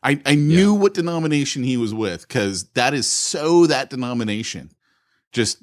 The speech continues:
Speaker 1: I'm gonna come down on you, and I don't even know the first thing about you." The first thing. So I was, I was
Speaker 2: Yeah, I,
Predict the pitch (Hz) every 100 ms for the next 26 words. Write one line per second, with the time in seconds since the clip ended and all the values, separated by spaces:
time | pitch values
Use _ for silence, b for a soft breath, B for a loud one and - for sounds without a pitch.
0 | _ - 120 135 104 135 131 120 117 123
1 | 117 117 113 120 117 98 92 113 127 117
2 | 98 98 113 127 110 95 - - 170 170
3 | 160 - - 147 127 104 98 92 80 73
4 | 71 _ _ - - _ - 151 233 -
5 | 214 175 85 - B B B B B B
6 | _ 110 98 92 82 - _ - 98 92
7 | 85 110 104 95 92 196 269